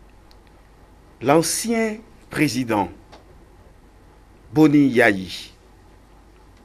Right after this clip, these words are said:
est sorti, a fait des déclarations, a, a, a, a, a déclaré des choses qui ne sont normalement pas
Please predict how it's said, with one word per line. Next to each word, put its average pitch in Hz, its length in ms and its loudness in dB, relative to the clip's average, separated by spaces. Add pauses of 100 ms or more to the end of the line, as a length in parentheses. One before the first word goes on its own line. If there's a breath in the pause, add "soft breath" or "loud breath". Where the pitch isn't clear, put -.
est 131 80 2
sorti, 123 680 0 (580)
a 117 60 2
fait 240 340 4
des 151 140 6
déclarations, 113 680 2 (2500)
a, 139 200 4 (340)
a, 143 360 8
a, 139 500 4
a, 139 120 -2 (100)
a 139 220 4 (680)
déclaré 170 680 4
des 131 140 -2
choses 214 640 -2 (600)
qui 185 140 0
ne 156 100 4
sont 160 420 2 (280)
normalement 131 480 0
pas 147 260 -2